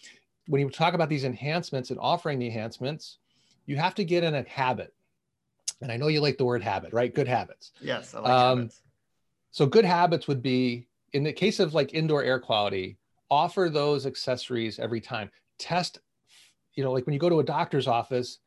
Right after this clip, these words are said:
Speaker 1: no matter what you go in into the do-, doctor's office for, there's certain things that they do no matter what it is, right? They're gonna take your temperature, weight, height, blood pressure, right? No matter what you're there for. Same thing with technicians in your field. You're gonna have to have certain data points when you show up.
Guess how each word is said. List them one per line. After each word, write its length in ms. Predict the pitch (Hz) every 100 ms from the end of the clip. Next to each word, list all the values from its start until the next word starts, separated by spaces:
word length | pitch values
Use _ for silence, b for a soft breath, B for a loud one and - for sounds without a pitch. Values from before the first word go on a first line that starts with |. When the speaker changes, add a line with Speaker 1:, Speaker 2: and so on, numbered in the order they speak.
| _ _ -
Speaker 1:
no 60 |
matter 220 | 170 160
what 200 | 147 190
you 100 | 175
go 180 | 160 180
in 100 | 165
into 140 | 160 147
the 120 | 143
do-, 200 | 147 135
doctor's 320 | 147 139 143
office 320 | 139 123 123 -
for, 360 | - 143 117
there's 160 | 143 -
certain 200 | 226 175
things 200 | 190 151
that 100 | 143
they 120 | 143
do 200 | 135 147
no 80 | 127
matter 240 | 131 123
what 160 | 135 127
it 80 | 127
is, 160 | 107
right? 160 | 123 135
They're 140 | 123
gonna 140 | 131 117
take 240 | 147 139
your 80 | 117
temperature, 640 | 175 185 196 - 180 165 B B B -
weight, 340 | 123 185 196 -
height, 400 | - 175 170 175 _ _ _ -
blood 220 | 156 156
pressure, 360 | - 101 - 98
right? 200 | 147 170 - -
No 100 | 151
matter 200 | 220 220
what 160 | 208 202
you're 60 | 185
there 180 | 165 147
for. 300 | - - _ b b b b -
Same 300 | - 185 208
thing 120 | 196
with 120 | 175
technicians 560 | - 160 - 151 160 135
in 100 | 135
your 100 | 123
field. 360 | 117 147 123 110
You're 100 | 156
gonna 140 | 175
have 160 | 147 -
to 100 | 127
have 180 | 120
certain 340 | - 156 143 123
data 280 | 127 139 131
points 460 | - 113 110 -
when 80 | 113
you 80 | 131
show 260 | - 151 123
up. 220 | 120